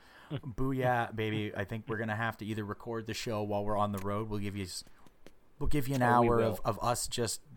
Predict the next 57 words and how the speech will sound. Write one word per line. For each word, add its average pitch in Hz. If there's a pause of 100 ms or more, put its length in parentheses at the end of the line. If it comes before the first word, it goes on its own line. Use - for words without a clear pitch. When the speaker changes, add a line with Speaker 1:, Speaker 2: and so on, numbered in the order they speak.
(200)
Speaker 1:
bantering 110
and 95
badgering, 101 (480)
um, 95
hopefully 107
starting 104
a 98
new 101
segment 101
soon 98 (180)
that -
I 90
think 98
is -
gonna 98
be 95
a 92
lot 90
of 90
fun. 92 (460)
I 113
think 98
it's 87
gonna 87
be 80
a 80
riot. 82
I'm 85
gonna 85
have 87
fun 82
with 80
that. 82 (1040)
Speaker 2:
It's, - (100)
it's -
gonna 220
be 190
a 185
blast. 185 (320)
Um, 143 (1080)
side 240
note: 127 (400)
anybody 302
know 185
what 190
the 143
resting 117
heart 110
rate 127
of 120
a 117
human 113
being 101
is 117
supposed 127
to 135
be? 147